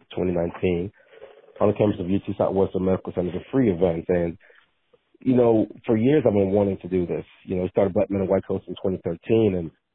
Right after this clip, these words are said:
we've done tons of videos, which have got, you know, tons of views and rave reviews, and, you know, we get tons of people reaching out to us, and all that was great. And we still do the mentoring, and all that's great too, but we've been wanting to do the summit for quite some time, and I'll tell you, in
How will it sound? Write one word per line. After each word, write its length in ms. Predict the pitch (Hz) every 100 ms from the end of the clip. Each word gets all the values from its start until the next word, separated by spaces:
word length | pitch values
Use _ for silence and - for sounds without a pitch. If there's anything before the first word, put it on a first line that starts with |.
| _
we've 140 | 98 92
done 180 | 87 87 -
tons 160 | 131 110
of 60 | 95
videos, 400 | 113 110 101 92
which 100 | 92
have 140 | 92
got, 240 | 98 87 87 _ _ _
you 120 | 98
know, 160 | 92 85 - _ _ _ -
tons 240 | 117 113 101
of 60 |
views 460 | 87 98 110 107 95
and 120 | 87 90
rave 180 | 104
reviews, 480 | 95 87 101 107 98
and, 180 | 87 85 - _ _ _ -
you 100 | 90
know, 120 | 90
we 80 | 90
get 220 | 92 87
tons 220 | - 98 90
of 100 | -
people 220 | 107 92
reaching 260 | 92 - 104
out 100 | 110 -
to 120 | 92
us, 80 | 90 _ _ _ _ _ - _ _
and 80 | 110
all 80 | 113
that 100 | 123
was 140 | 95 92
great. 180 | 101 107
And 100 | 98
we 60 | 92
still 120 | -
do 80 | 135
the 60 | 113
mentoring, 600 | 110 120 - 92 90 87
and 120 | 95
all 80 | 98
that's 180 | 101 - _
great 200 | 98 92 -
too, 100 | 113
but 100 | 90
we've 140 | 98
been 120 | 101 101
wanting 240 | 127 120
to 40 | 101
do 60 | 98
the 80 | 90
summit 220 | - 95 90
for 80 | 82
quite 300 | - 107 -
some 140 | - 80 -
time, 260 | 95 87 85
and 80 | 87
I'll 100 | 87
tell 160 | 120 120
you, 160 | 90 85 _ _ _ _ - - _
in 240 | - 104